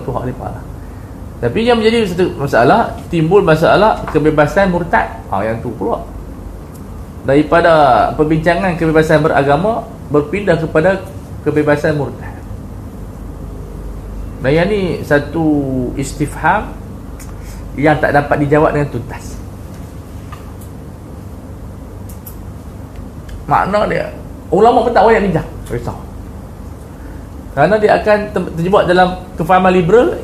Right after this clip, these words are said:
yang mengharuskan murtad, dan itu yang Yahudi buat di zaman Rasulullah.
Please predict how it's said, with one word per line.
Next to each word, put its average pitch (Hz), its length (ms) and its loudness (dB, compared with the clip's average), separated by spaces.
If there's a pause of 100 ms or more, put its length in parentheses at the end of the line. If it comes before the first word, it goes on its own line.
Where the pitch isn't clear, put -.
yang 175 160 0
mengharuskan 180 380 2
murtad, 170 420 0 (220)
dan 143 100 4
itu 160 160 0
yang 175 160 2
Yahudi 165 460 4
buat 160 160 4
di 160 80 6
zaman 160 100 4
Rasulullah. 151 480 0